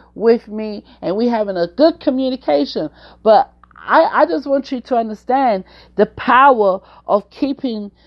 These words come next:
the fire burning in your lives, not neglecting your salvation, not neglecting your personal walk with Christ Jesus, because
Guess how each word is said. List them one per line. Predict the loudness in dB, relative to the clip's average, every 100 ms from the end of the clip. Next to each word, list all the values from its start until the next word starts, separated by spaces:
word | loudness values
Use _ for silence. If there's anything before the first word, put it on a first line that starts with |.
| _
the | -6
fire | -6 0 4 6 6 4
burning | 0 2 4 4 0 -6 -8
in | -8 -6
your | 0 0
lives, | 0 2 2 0 -4 _ _ -4
not | 2 2 0
neglecting | -6 -4 2 2 2 -2 -8 -8 -10 _ _ -20
your | -4 0 2 2 0 -6 _ _ 0
salvation, | 4 4 2 0 -2 -4 -8 -8 -2
not | -2 -2
neglecting | -6 -6 -2 -2 -2 -8 -6 -4
your | -6
personal | -6 -2 -4 -4 -8 -6 -4
walk | 0 -2 -2 -6
with | -8
Christ | -6 -6 -4 -6 -8
Jesus, | -6 -4 -6 -12
because | -12 -4 -2 -2